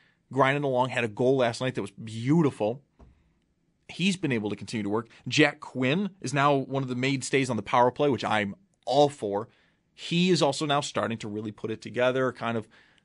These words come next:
putting together really good performances, maybe not necessarily getting points, but just good performances, clearly doesn't look lost. But then the big ones for me, of course, it's really the superstars have, they're playing like elite players.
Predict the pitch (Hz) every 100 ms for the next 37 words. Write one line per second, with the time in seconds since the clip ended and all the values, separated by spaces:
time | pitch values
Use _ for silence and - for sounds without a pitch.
0 | _ - 131 135 135 123 131 127 113 120
1 | 120 120 117 127 127 135 131 131 135 131
2 | 131 - 131 120 110 - 208 143 123 -
3 | - _ _ 117 101 - 127 135 135 135
4 | 131 127 - - 131 123 127 123 117 127
5 | 120 120 117 117 107 107 - _ _ _
6 | - 147 156 127 127 110 101 - 82 64
7 | - _ _ _ _ _ _ _ _ _
8 | _ _ _ - 147 - 123 110 107 -
9 | - _ _ - 135 120 117 156 156 135
10 | 117 - 135 117 110 107 98 90 104 101
11 | - _ _ _ _ _ _ _ - 156
12 | 175 208 175 151 131 131 - 113 90 58
13 | -